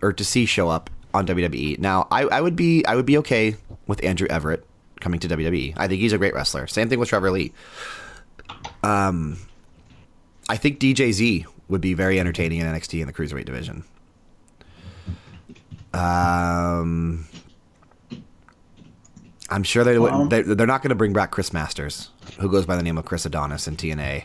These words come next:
Speaker 2: Uh, you're probably, you're never gonna see Abyss.
Speaker 1: You're not gonna see Abyss. You're not gonna see Eli Drake back in W W E.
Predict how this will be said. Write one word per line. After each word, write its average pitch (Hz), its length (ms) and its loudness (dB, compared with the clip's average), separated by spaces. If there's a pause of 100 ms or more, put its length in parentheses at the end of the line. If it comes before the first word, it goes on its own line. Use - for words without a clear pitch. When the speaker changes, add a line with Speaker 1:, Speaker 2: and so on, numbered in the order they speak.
Speaker 2:
Uh, 147 400 2
you're 175 220 4
probably, 180 240 2
you're 196 80 8
never 185 160 4
gonna 190 120 4
see 208 200 4
Abyss. 156 560 4
Speaker 1:
You're 92 100 2
not 202 80 0
gonna 127 100 2
see 143 140 4
Abyss. 98 580 0
You're 95 100 0
not 101 140 0
gonna 120 120 2
see 113 240 2
Eli 104 180 6
Drake 92 280 0
back 90 200 0
in 85 140 -4
W 82 220 -2
W 78 220 -2
E. 76 300 -4